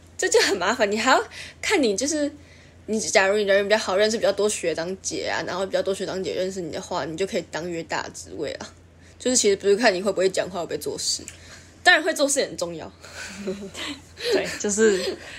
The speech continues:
Speaker 2: 就是一个
Speaker 1: 反正就是你势力要够。但通常很势利的人，你大概看他脸就知道他是不是势利。
Speaker 2: 对，就是你去面试的时候就知道你会不会上。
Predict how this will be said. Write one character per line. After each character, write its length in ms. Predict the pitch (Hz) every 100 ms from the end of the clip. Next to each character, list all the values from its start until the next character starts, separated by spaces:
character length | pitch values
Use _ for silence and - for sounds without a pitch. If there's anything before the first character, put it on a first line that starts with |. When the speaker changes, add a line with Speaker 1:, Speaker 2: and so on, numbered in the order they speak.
| - - -
Speaker 2:
就 100 | 254
是 60 | 285 311
一 40 |
个 80 | -
Speaker 1:
反 80 | -
正 100 | 208
就 20 |
是 60 | 196
你 60 |
势 160 | 202 311
力 140 | 285
要 120 | 269 262
够。 320 | - 214 - - - - - - - - - -
但 120 | 349 427
通 100 | 440
常 160 | 277
很 260 | 269 - 226
势 220 | 196 285
利 140 | 277 214
的 80 | 185
人， 100 | 180
你 40 |
大 80 | 220
概 100 | 220
看 180 | - 220
他 140 | 202
脸 160 | 156 160
就 60 |
知 100 | 160
道 60 | 160
他 80 | 170
是 140 | -
不 60 | -
是 80 | -
势 120 | - -
利。 100 | - - - - - - - -
Speaker 2:
对， 100 | 233
就 140 | 220 240
是 80 |
你 40 | 220
去 80 | 220
面 200 | 226 226
试 120 | 214
的 40 | 196
时 80 |
候 60 | 190
就 100 | 190
知 120 | 190
道 100 | 214 - -
你 80 | 180
会 80 | 175
不 40 |
会 80 | 185
上。 320 | 208 - 202